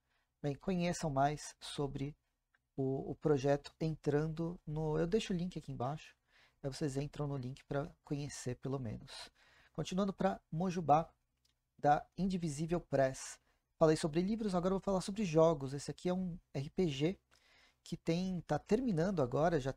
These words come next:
já bateu a meta, mas vai até o dia dois de julho pra, pra contribuir. E é um inde-, é um R P G independente feito aqui no Brasil sobre o poder dos ori-, os, dos orixás.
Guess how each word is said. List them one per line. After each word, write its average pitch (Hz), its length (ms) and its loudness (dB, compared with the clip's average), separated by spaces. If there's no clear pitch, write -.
já 127 240 0
bateu 127 360 0
a 135 60 2
meta, 151 340 -2
mas 135 180 -2
vai 143 120 2
até 151 140 -4
o 147 40 0
dia 143 160 0
dois 160 400 0
de 143 120 -4
julho 160 440 -4
pra, 131 360 4
pra 120 380 0
contribuir. 175 580 -2
E 190 60 2
é 202 60 4
um 214 200 -2
inde-, 190 340 0
é 160 160 2
um 170 460 -2
R 151 180 -2
P 160 160 2
G 156 140 0
independente 151 840 -4
feito 151 480 -2
aqui - 260 -6
no 143 100 -4
Brasil 180 520 0
sobre 190 580 -2
o 180 60 -4
poder 170 420 0
dos 170 120 -8
ori-, 190 300 -6
os, 143 200 -6
dos - 200 -8
orixás. 147 680 -2